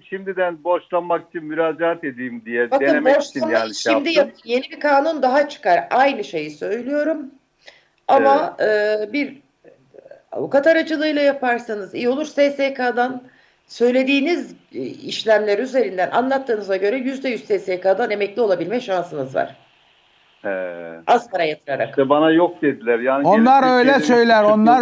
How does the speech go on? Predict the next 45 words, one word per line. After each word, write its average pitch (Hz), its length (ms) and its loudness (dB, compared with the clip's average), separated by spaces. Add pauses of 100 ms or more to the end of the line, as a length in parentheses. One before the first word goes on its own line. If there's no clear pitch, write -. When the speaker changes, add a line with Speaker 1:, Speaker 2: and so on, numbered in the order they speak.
Speaker 3:
öyle 240 180 2
söylemek 220 520 2
zorunda. 214 580 4
Speaker 1:
Evet, 123 160 6
Speaker 2:
Ama 101 180 2
siz - 340 -14
Speaker 1:
evet. 120 280 0 (100)
Speaker 2:
dedikleriniz, 330 300 0
dedikleriniz 294 640 -2 (160)
üzerinden 302 680 2
ben 269 180 2
size, 202 280 -4
bakın, 202 260 0 (380)
ben 285 160 4
sizi 285 260 -2
hatırlarım 233 640 0
bir 160 100 -8
daha 156 160 4
sorarsanız. 165 640 -4
Bin 254 200 -4
beş 247 240 0
yüz 170 200 -6
gün 151 220 -4
Speaker 1:
Tamam. 107 320 0 (120)
Speaker 2:
çalıştım, 277 540 -4 (140)
askerlik 214 720 0
yaptım, 220 560 -4
altmış - 360 0
Speaker 3:
On- - 20 -6
Speaker 2:
yaşında - 160 -2
Speaker 1:
Evet. 277 120 4
Speaker 2:
emekli 226 400 -2
olmak 139 160 -8
istiyorum. 127 400 -8 (800)
Bir 302 100 0
de 330 40 4
Speaker 1:
Aynen. 330 140 4
Speaker 2:
derseniz 311 500 2
ki - 100 -12
İzmir 277 380 -4
İl 254 160 -2
Müdürlüğü, 226 440 -6
ben 269 160 4
sizi 247 240 -10
unutmam. 175 600 -6